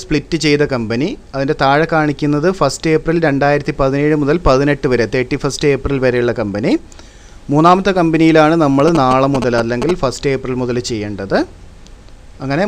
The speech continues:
മൂന്ന് കമ്പനി ഉണ്ടാവും. നമ്മൾ സെലക്ട് കമ്പനി അടിക്കുമ്പോൾ നമുക്ക് മൂന്ന് കമ്പനി ഉണ്ടാവും. ഒന്ന് നമ്മൾ സ്പ്ലിറ്റ് ചെയ്ത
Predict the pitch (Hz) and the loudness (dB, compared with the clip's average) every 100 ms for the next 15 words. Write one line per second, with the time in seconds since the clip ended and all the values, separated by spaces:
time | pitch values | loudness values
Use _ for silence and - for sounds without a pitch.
0 | 160 135 135 131 120 120 117 107 98 - | 0 0 0 -2 -4 -4 -4 -4 -6 -8
1 | - - - 131 120 131 233 359 - - | -16 -20 -14 -10 -4 -2 -2 -4 -10 -10
2 | - - 131 123 147 135 131 135 127 123 | -8 -4 -4 -2 -2 -2 0 0 -2 -2
3 | 139 151 127 127 123 123 135 123 117 117 | -2 -2 -2 -4 -4 -4 -4 -4 -4 -4
4 | 117 160 135 135 131 135 - 185 - 147 | 0 0 0 0 0 -2 -2 -4 -2 -2
5 | 131 127 | 0 0